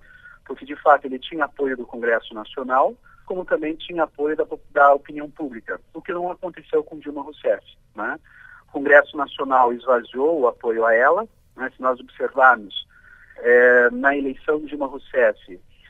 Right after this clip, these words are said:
é, em dois mil e quatorze, ela tinha apoio em torno de dezesseis a dezessete partidos. Durante o seu impeachment, ela só tinha apoio de dois ou três partidos, né?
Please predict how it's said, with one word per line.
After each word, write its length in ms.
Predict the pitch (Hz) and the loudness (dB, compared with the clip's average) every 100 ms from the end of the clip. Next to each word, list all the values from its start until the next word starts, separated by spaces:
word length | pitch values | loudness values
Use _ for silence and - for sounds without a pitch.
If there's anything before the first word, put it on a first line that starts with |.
| - - | -20 -14
é, 320 | 104 117 117 | -4 0 0
em 120 | 127 | -2
dois 220 | 131 139 131 | -4 -4 -4
mil 160 | 131 | -10
e 40 | 127 | -4
quatorze, 520 | 127 - 135 147 170 | -6 -4 -4 0 2
ela 160 | 170 | 2
tinha 280 | 147 - 147 | 2 -4 -8
apoio 360 | 127 - 139 143 | -8 -4 -4 -4
em 60 | |
torno 280 | 131 135 135 | -6 -8 -8
de 120 | 127 | -12
dezesseis 600 | 117 110 110 - 135 139 | -18 -16 -16 -8 -6 -4
a 40 | 135 | -6
dezessete 400 | 123 117 123 - | -12 -6 -6 -6
partidos. 760 | 117 110 - 104 85 - - _ - | -6 -6 -8 -18 -18 -20 -20 _ -8
Durante 340 | 123 135 135 | -4 -4 -6
o 60 | - | -12
seu 160 | 127 | -12
impeachment, 460 | 123 - 147 - 160 | -12 -16 -20 -10 -10
ela 80 | 143 | -8
só 120 | 127 | -12
tinha 200 | - 123 | -10 -12
apoio 280 | - 139 131 | -6 -6 -6
de 100 | 117 | -8
dois 300 | 123 139 135 | -6 -6 -6
ou 100 | 135 | -12
três 300 | 135 123 - | -10 -12 -8
partidos, 800 | 110 - - - - _ - - _ | -10 -10 -18 -18 -20 _ -20 -20 _
né? 260 | 98 113 | -10 -10